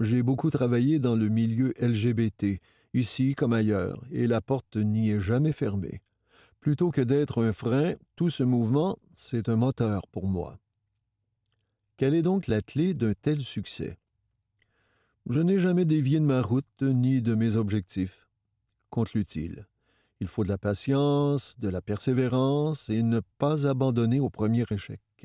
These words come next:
J'ai aussi pu compter sur mon cercle d'amis et, depuis le décès de mon père, sur le soutien indéfectible de ma mère.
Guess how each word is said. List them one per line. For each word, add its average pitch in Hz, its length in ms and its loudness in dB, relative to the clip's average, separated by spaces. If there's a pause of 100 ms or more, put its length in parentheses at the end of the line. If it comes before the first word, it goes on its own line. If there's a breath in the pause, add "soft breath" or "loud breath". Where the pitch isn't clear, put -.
(720 soft breath)
J'ai 127 140 2
aussi 143 260 2
pu 175 140 0
compter 151 320 0
sur 147 180 0
mon 131 160 2
cercle 120 380 -2
d'amis 113 500 2
et, 120 400 2
depuis 110 380 -2
le 110 100 2
décès 110 260 0
de 113 80 2
mon 110 160 2
père, 131 480 0 (200 soft breath)
sur 120 240 0
le 110 80 2
soutien 110 460 -2 (120)
indéfectible 120 1080 -2
de 110 120 0
ma 104 180 0
mère. - 600 -10